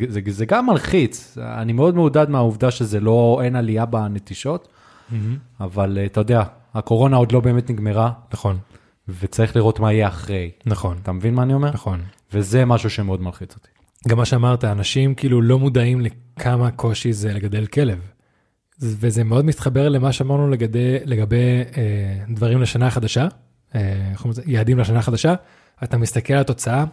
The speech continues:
Speaker 2: אתה מסתכל על תמונה של חבר שלך בפייסבוק עם כלב, אתה רואה סרטים כאילו שהכלב מתנהג יפה, אבל אתה לא רואה את כל הקושי שמאחורה.
Speaker 1: ויש קושי.
Speaker 2: יש קושי. אם הוא מתחיל לנבוח בלילה, אם הוא לא מתנהג יפה,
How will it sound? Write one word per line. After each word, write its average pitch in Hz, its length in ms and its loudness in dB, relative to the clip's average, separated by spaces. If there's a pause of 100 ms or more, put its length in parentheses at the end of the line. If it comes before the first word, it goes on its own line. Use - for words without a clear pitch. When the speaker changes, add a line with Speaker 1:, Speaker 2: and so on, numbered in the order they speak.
(140)
Speaker 2:
אתה 117 80 -4
מסתכל 120 340 -4
על 127 200 0 (300)
תמונה 123 300 2
של 120 120 0
חבר 123 180 2
שלך - 120 -4
בפייסבוק 117 460 -4
עם 113 80 -4
כלב, 165 420 2 (420)
אתה 123 160 -6
רואה 127 400 0 (120)
סרטים 139 500 -2
כאילו 127 140 -2
שהכלב 120 320 -2
מתנהג 123 220 -4
יפה, 120 220 0 (460)
אבל 117 180 -6
אתה 120 160 -4
לא 156 180 4
רואה 139 220 2 (280)
את - 80 -14
כל 135 200 0
הקושי 131 600 0
שמאחורה. 117 460 0 (180)
Speaker 1:
ויש 101 420 -2
קושי. 110 300 -12 (420)
Speaker 2:
יש 123 260 4
קושי. 107 360 -2 (720)
אם 139 80 2
הוא 135 120 4
מתחיל 123 240 0
לנבוח 123 340 2
בלילה, 120 500 0 (120)
אם 123 100 0
הוא 120 120 4
לא 135 100 6
מתנהג 139 340 0
יפה, 117 220 -4